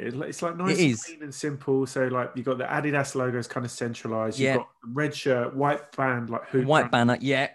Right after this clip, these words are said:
Speaker 2: exactly. And it's got that kind of, that faint kind of the lines going down as well,
Speaker 1: Three
Speaker 2: the kind of, like,
Speaker 1: stripes, yeah.
Speaker 2: nineties, yeah.
Speaker 1: Yeah.
Speaker 2: Exactly. And, um, yeah, it's, it's quite simple, but, like,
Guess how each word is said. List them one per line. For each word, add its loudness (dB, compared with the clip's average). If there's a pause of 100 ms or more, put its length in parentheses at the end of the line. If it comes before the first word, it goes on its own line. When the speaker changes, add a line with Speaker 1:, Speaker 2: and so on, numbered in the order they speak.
(120)
Speaker 2:
exactly. -6
And -2
it's -4
got 2
that 0
kind 2
of, 2
that 4
faint -4
kind -6
of -6
the -6
lines -4
going -2
down 0
as -8
well, -2
Speaker 1:
Three -4
Speaker 2:
the -8
kind -2
of, 2
like, 0 (320)
Speaker 1:
stripes, -8
yeah. -2
Speaker 2:
nineties, -8
yeah. 0 (680)
Speaker 1:
Yeah. 0
Speaker 2:
Exactly. 0
And, 0
um, 2 (180)
yeah, 0 (120)
it's, -2
it's 2
quite 2
simple, 0
but, -4
like, -4